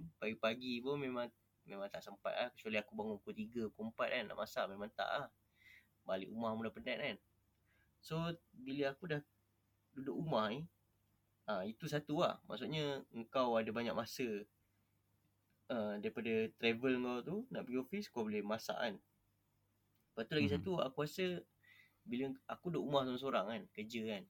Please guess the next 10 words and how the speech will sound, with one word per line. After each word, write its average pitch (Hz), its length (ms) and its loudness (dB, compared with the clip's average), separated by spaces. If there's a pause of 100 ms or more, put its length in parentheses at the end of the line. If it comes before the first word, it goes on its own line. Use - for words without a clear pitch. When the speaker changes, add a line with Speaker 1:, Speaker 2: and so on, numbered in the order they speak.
(120)
Speaker 1:
Wife 110 320 -2
aku 156 60 -8 (100)
kerja 110 260 0
kat, 95 180 0 (200)
kat - 80 -8
office 123 320 -4
dia. 143 240 -2
Anak-anak 104 480 2
aku 139 240 -4
pergi 104 480 -2